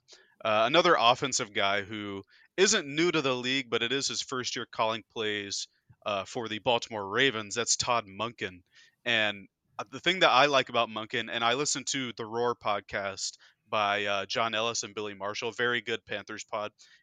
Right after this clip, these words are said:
And Billy Marshall was talking about how adaptable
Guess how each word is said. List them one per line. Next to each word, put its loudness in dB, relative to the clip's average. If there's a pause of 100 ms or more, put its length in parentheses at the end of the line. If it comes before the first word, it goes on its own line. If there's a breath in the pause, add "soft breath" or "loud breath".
(120)
And -2
Billy 2
Marshall 0
was -6
talking -4
about 0
how 2
adaptable -2